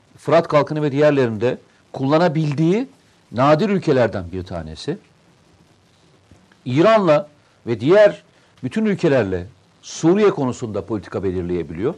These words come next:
Özgün üç tane model yarattı. Bunlardan bir tanesi Münbiç modeli, bir tanesi, e, Fırat Kalkanı modeli, bir tanesi İdlib modeli. Üçü de birbirinden özgün, üç ayrı model.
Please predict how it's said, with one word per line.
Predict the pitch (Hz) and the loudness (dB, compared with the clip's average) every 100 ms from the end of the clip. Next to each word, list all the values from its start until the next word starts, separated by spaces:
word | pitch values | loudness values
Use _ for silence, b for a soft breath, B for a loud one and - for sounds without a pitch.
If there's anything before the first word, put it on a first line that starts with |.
| B B B - | B B B 2
Özgün | 160 190 233 | 4 4 2
üç | 294 - | 0 0
tane | 233 226 | 2 2
model | 208 202 226 | 2 4 6
yarattı. | 208 143 120 - 151 - _ _ _ _ _ - | 6 4 0 0 -6 -6 _ _ _ _ _ -6
Bunlardan | 139 156 170 | -2 0 0
bir | 170 | 2
tanesi | 175 160 160 - | 2 2 0 -4
Münbiç | 160 170 156 - | -2 0 -2 -2
modeli, | 113 98 120 165 b b b b b _ | -2 0 -2 -4 b b b b b _
bir | 123 | -4
tanesi, | 160 175 170 160 175 170 - - - | 2 2 2 0 2 2 0 -20 -12
e, | 107 101 98 | -6 -6 -4
Fırat | 151 165 | 0 0
Kalkanı | 165 156 139 117 | 2 0 0 -4
modeli, | 104 95 104 208 - b b _ | -2 0 -2 -4 -10 b b _
bir | 196 | 0
tanesi | 208 160 143 - | 2 2 0 -4
İdlib | 214 180 185 | -6 -4 -4
modeli. | 110 95 87 - | -4 -4 -6 -2
Üçü | 220 202 | -2 0
de | 180 196 | 0 0
birbirinden | 175 170 170 208 220 b b b | 0 -2 0 0 -2 b b b
özgün, | 160 185 139 147 247 - b b b - | 2 2 2 0 0 -2 b b b 0
üç | 254 | 4
ayrı | 277 208 160 | 6 6 4
model. | 117 104 127 | 2 0 -2